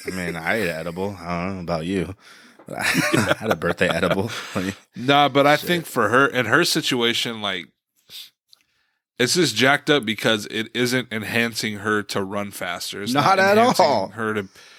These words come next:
Speaker 2: that's what I'm saying. It's not enhancing
Speaker 1: Mm-hmm.
Speaker 2: her. It's not an enhancement. It's not helping her run faster. It's not making her stronger. It's not giving her energy.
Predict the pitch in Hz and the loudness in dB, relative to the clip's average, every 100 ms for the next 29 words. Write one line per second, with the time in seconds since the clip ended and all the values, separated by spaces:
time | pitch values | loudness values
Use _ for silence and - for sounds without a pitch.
0 | - _ 127 120 127 - 139 113 110 139 | -20 _ -2 -2 0 2 2 2 2 2
1 | 131 107 98 120 - 120 104 110 127 131 | 2 -2 0 0 0 -2 -4 -2 0 2
2 | 160 180 156 113 95 120 131 107 101 85 | 4 4 4 2 -2 -2 -2 -2 -8 -8
3 | 95 - 131 135 123 - - - - - | -8 -2 2 2 2 -4 -16 -20 -20 -4
4 | - 139 147 139 117 120 123 113 104 107 | -2 0 0 2 4 2 2 2 2 2
5 | 113 107 107 - 113 120 101 123 120 127 | 0 0 0 0 0 0 2 0 0 -2
6 | 123 117 - 113 113 110 113 113 107 - | 0 0 0 2 2 0 0 2 0 0
7 | 120 113 120 120 127 127 117 113 117 110 | -2 0 -2 -2 0 0 2 2 2 0
8 | 110 113 113 | 0 2 2